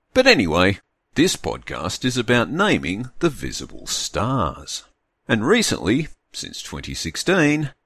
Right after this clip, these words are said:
that naming process has gained a whole new level of rigour.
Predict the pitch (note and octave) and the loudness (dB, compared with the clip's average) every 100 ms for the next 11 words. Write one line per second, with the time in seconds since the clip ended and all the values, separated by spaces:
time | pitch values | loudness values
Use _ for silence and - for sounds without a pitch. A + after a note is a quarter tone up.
0 | _ F2+ C#2+ D2+ F2+ D#3 G3 G#2 A#1+ - | _ 0 2 0 4 4 4 0 -4 -8
1 | D2 C2 - G#2+ - D3 - D#2 D#2 D#2+ | -6 -4 -2 -2 0 -4 0 0 0 -2
2 | D2+ - - G#2 G2 F#2 F2 F2+ F#2 E3 | -2 -4 -2 -2 -2 -4 -4 -4 0 4
3 | F3 D2 F2 A2 - - - - B1 D#2 | 4 2 -2 -4 -6 -12 -12 -12 -6 0
4 | C3+ C#2 G1+ | 2 2 -2